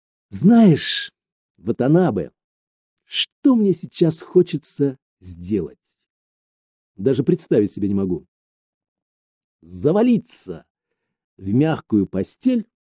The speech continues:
это во-первых», сказала Мидори. «Мне хорошо, я пьяная, вокруг нет ослиного дерьма, а рядом лежишь ты и медленно меня раздеваешь». Очень нежно,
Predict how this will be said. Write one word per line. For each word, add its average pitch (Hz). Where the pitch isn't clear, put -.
это 104
во-первых», 107
сказала 92
Мидори. 95
«Мне 220
хорошо, 165
я 147
пьяная, 95
вокруг 214
нет 208
ослиного 185
дерьма, 160
а -
рядом 165
лежишь 135
ты 101
и 160
медленно 208
меня 185
раздеваешь». 165
Очень 185
нежно, 107